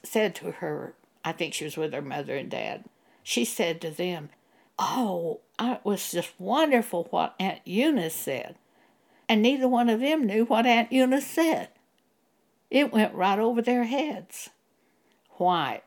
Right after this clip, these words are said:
They weren't born again at the time. They were the natural man attending church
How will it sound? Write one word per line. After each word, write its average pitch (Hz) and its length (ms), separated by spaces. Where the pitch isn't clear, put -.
They 269 200
weren't 240 380
born 202 240
again 277 260
at - 160
the - 80
time. - 400
They 226 180
were 208 160
the 180 160
natural 214 600
man 170 360
attending 190 520
church - 580